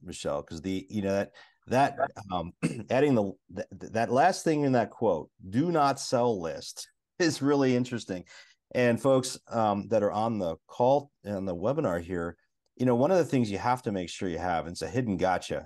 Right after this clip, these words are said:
I have it on my last slide here. We're gonna get to in a second, then we'll answer some questions. But n-, internal alignment is really important if you're gonna do this successfully. You have to have the organizational stomach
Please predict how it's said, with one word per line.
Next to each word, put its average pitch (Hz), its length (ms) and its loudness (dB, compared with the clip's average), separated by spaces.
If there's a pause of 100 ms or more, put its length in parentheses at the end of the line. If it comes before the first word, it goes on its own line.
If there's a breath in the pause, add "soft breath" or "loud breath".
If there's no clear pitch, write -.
I 90 40 -10
have 95 120 -4
it 95 60 -2
on 90 80 -2
my 85 120 -2
last 87 320 -2
slide 85 280 -2
here. 82 340 -6
We're 82 100 -14
gonna 82 160 -10
get 80 160 -12
to 85 80 -10
in 76 40 -10
a 71 60 -12
second, 92 400 -4
then 82 80 -8
we'll 85 100 -6
answer 85 200 -10
some - 160 -16
questions. - 440 -8 (580 soft breath)
But 107 360 2 (420)
n-, 120 220 0 (340)
internal 170 840 4
alignment 120 760 0
is 98 220 -10
really 120 420 2
important 101 520 -2
if - 120 -16
you're 87 80 -10
gonna 98 140 -2
do 98 180 0
this 92 200 -2
successfully. 82 840 -6 (540 loud breath)
You 117 140 0
have 156 220 2
to 147 80 0
have 135 240 2
the 101 320 -2
organizational 107 640 -2
stomach 98 640 -2